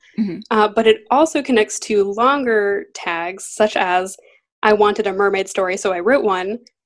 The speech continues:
Speaker 2: or "Strange and unexplained merperson anatomy."
Speaker 1: <laughs> That's fantastic.
Speaker 2: Yeah, it makes me really happy. Um, and so because you have these tag wranglers who are going through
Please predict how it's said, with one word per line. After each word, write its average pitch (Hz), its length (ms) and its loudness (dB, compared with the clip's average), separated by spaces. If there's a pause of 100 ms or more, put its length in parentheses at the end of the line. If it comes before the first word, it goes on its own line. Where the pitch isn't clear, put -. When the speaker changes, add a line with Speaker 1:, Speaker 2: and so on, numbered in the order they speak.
Speaker 2:
or 247 500 2 (240)
"Strange 277 440 -4
and 254 120 0
unexplained 226 540 2
merperson 214 540 0
anatomy." 190 680 -6 (380)
Speaker 1:
<laughs> - 20 -14 (1800)
That's 214 180 -6
fantastic. 175 1200 -6
Speaker 2:
Yeah, 302 320 4
it 247 120 2
makes 254 160 0
me 277 100 -4
really 262 220 -6
happy. 226 440 -4
Um, 220 480 -4
and 247 140 0
so 262 180 -2
because 269 680 -4
you 240 100 -4
have 220 220 -4
these 214 160 -4
tag 240 260 -2
wranglers 208 420 0
who 202 100 -2
are 190 60 0
going 202 320 0
through 185 440 -6